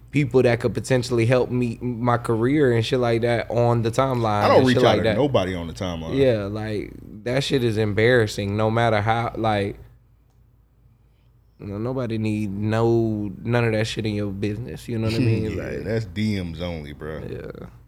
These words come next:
Speaker 2: And this chick is ass, so I don't even know why you was, all right, bro. I, I guess he, he thought it was like a eat. I was about,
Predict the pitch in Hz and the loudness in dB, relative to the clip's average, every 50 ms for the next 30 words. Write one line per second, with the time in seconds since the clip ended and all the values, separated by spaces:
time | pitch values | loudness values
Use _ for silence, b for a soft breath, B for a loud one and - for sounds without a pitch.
0 | - - 78 78 85 113 127 - - - 107 - - 80 69 - 55 80 87 87 | -18 -12 -10 -6 -4 -4 -6 -6 -4 -4 -4 -4 -4 -10 -10 -8 -6 -4 -4 -4
1 | 80 76 76 80 - - 82 90 104 107 101 85 80 76 78 85 85 85 85 82 | -4 -6 -8 -8 -8 -8 -6 -4 -4 -4 -4 -6 -6 -8 -8 -6 -6 -6 -6 -6
2 | 87 90 92 90 85 82 80 76 85 - - - - - - - - - - - | -6 -6 -8 -8 -8 -10 -10 -12 -12 -16 -18 -20 -20 -20 -20 -20 -20 -20 -18 -10
3 | - 110 117 95 78 65 62 58 - 67 71 71 85 101 101 - - - 87 92 | -4 -4 -2 -2 -4 -6 -10 -12 -14 -14 -14 -12 -10 -12 -12 -12 -14 -14 -12 -6
4 | 98 127 127 - 117 110 101 98 95 104 110 110 - 110 98 95 87 87 90 87 | -4 -4 -4 -2 -4 -6 -6 -6 -8 -10 -10 -6 -4 -4 -4 -4 -4 -6 -8 -8
5 | 80 71 58 - - 107 107 107 - - - - _ - - - 90 87 85 78 | -8 -12 -12 -10 -8 -8 -8 -8 -12 -14 -20 -20 _ -18 -12 -10 -10 -8 -8 -10
6 | 73 67 | -12 -12